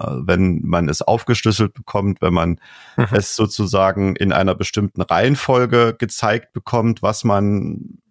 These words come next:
Speaker 1: wie macht, ähm, um sich einfach Frust zu ersparen. Ähm, und ich möchte eben damit vermeiden, dass die Leute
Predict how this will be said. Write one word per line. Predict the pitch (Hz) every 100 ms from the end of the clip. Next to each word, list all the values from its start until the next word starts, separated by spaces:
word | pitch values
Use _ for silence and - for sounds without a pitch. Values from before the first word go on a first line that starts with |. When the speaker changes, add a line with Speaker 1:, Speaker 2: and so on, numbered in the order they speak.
| _
Speaker 1:
wie | - 87 104 117 131 131 -
macht, | 92 98 143 - - -
ähm, | 101 101 104 101 - - - _
um | 110 110
sich | 113 104
einfach | 107 107 107
Frust | - - 156 - -
zu | - - - 143 147 160 - _ _ _ _ _ _ _ _ _
ersparen. | 117 123 - 101 113 147 151 151 143 -
Ähm, | 104 107 110
und | - 113 120
ich | 110
möchte | 113 107 -
eben | 107
damit | 90 92 110
vermeiden, | - 104 95 98 104
dass | -
die | - 95
Leute | 87 98 104